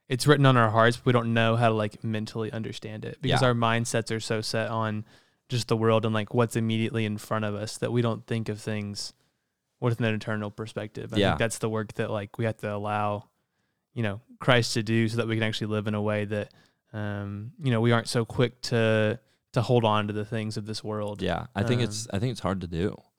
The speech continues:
Speaker 1: Yeah.
Speaker 2: I think it's hard to have eternal perspective. I think we, I think, yeah, I don't know. I think it's something that we're not naturally, we don't naturally do.
Speaker 1: Yeah.
Speaker 2: I think we actually,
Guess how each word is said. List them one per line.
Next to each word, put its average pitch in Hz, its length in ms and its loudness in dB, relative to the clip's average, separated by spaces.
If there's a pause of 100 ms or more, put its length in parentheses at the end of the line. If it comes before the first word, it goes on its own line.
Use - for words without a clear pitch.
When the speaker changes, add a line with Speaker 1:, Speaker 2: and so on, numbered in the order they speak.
(180)
Speaker 1:
Yeah. 123 260 2
Speaker 2:
I 101 60 0
think 104 160 0
it's - 80 -10
hard 90 240 0
to 87 80 -4
have 85 240 -4
eternal 82 360 -6
perspective. - 640 -10
I 80 100 -6
think 85 320 -8 (800)
we, 92 440 -2 (140)
I 85 100 -2
think, 101 320 -4 (720)
yeah, 85 300 -4
I 85 120 -4
don't 92 160 -2
know. 85 340 -2
I 80 60 -12
think 82 240 -6
it's 76 160 -10
something 87 460 -4
that 82 160 -6
we're 82 140 -4
not 78 440 -6 (420)
naturally, 71 920 -6 (1200)
we 90 120 0
don't 98 200 0
naturally 80 440 -6
do. 55 360 -10 (180)
Speaker 1:
Yeah. 92 100 -4
Speaker 2:
I 87 40 -2
think 87 180 -4
we 92 100 0
actually, 85 400 -4